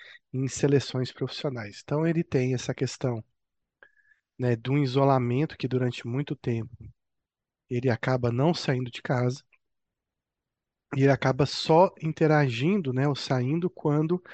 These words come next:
é extremamente necessário. Então, quando ele tem que ir pra faculdade, quando ele tem que fazer alguns estágios. Ele sempre tá preocupado aí com a questão do desempenho, né? Então, ele procura, né, se, de uma forma compensatória,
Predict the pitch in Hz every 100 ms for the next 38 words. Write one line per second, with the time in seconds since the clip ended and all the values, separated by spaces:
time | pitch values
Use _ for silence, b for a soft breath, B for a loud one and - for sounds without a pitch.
0 | B B B B B 135 135 - 151 151
1 | 139 135 147 143 180 - 139 117 107 104
2 | 120 - 117 113 - 143 - - 127 131
3 | - 160 139 139 135 143 139 131 131 -
4 | 131 127 127 123 135 - - 143 185 -
5 | - _ _ _ _ _ B B B B
6 | B - 147 170 - 208 208 220 202 -
7 | 196 - - 160 151 160 165 156 - -
8 | 175 - 160 165 143 151 190 - 147 139
9 | 127 120 139 147 - _ - 170 - 180
10 | 233 185 143 165 - - 160 143 123 -
11 | _ _ _ _ _ 151 147 143 - 143
12 | 131 139 - 180 170 151 - 135 - 143
13 | 175 165 120